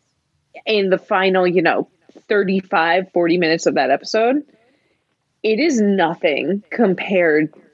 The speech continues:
to that sequence of Luke going down the hall. And it leaves you so shocked and amazed that that is all you're talking about at the end of the episode.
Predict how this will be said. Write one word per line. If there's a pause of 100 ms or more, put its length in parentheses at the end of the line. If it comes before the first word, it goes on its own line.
(100)
to
that
sequence
of
Luke
going
down
the
hall.
And
it
leaves
you
so
shocked
and
amazed
that
that
is (180)
all
you're
talking
about
at
the
end
of
the
episode.